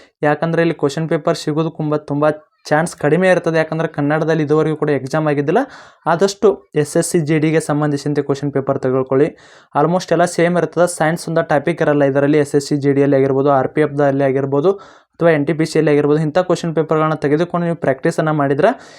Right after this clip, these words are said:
ಇಲ್ಲಿಂದ almost ರೀಸನಿಂಗ್, ಮ್ಯಾಥಮೆಟಿಕ್ಸ್ ಆಗಿರ್ಬೋದು ಎಲ್ಲ ಸೇಮ್ ಇರ್ತದೆ. ಒಂದೇ ಟಾಪಿಕ್‌ಗಳು ಮಾತ್ರ ಚೇಂಜ್ ಆಗಿರ್ತಾವೆ. ಆ ಟಾಪಿಕ್‌ಗಳನ್ನ ನೋಡಿಕೊಂಡು ಆದಷ್ಟು ಸ್ಟಡಿ ಮಾಡಿರಿ. ಅಥವಾ ಒಟ್ಟು ಕೂಡ ಓದಿದ್ರು ಕೂಡ ಪರವಾಗಿಲ್ಲ.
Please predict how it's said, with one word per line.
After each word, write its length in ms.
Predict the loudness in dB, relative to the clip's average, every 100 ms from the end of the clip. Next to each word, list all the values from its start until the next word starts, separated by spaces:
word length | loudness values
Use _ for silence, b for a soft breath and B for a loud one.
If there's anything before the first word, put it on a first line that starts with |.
| B B
ಇಲ್ಲಿಂದ 220 | -2 0
almost 640 | 2 2 2 0 2 2
ರೀಸನಿಂಗ್, 420 | 4 2 0 -2 0
ಮ್ಯಾಥಮೆಟಿಕ್ಸ್ 720 | 0 0 0 -2 -4 -4 0
ಆಗಿರ್ಬೋದು 500 | 0 2 0 0 2
ಎಲ್ಲ 180 | 2 0
ಸೇಮ್ 380 | 0 0 2 0
ಇರ್ತದೆ. 340 | 0 2 0 0 B B -4
ಒಂದೇ 280 | 0 2 2
ಟಾಪಿಕ್‌ಗಳು 460 | 0 0 2 2
ಮಾತ್ರ 300 | 2 2 0
ಚೇಂಜ್ 340 | -2 -2 -2 -2
ಆಗಿರ್ತಾವೆ. 460 | -2 0 2 2 0 B B B
ಆ 100 | -2
ಟಾಪಿಕ್‌ಗಳನ್ನ 600 | 0 0 2 2 2 2
ನೋಡಿಕೊಂಡು 460 | -2 -2 -2 2
ಆದಷ್ಟು 420 | 2 2 0 -2 -6
ಸ್ಟಡಿ 300 | -2 -2 0
ಮಾಡಿರಿ. 300 | 0 2 2
ಅಥವಾ 280 | 2 4
ಒಟ್ಟು 320 | 4 2 0 0
ಕೂಡ 200 | 2 2
ಓದಿದ್ರು 400 | 2 2 0 0
ಕೂಡ 160 | 0 0
ಪರವಾಗಿಲ್ಲ. 500 | 2 2 2 4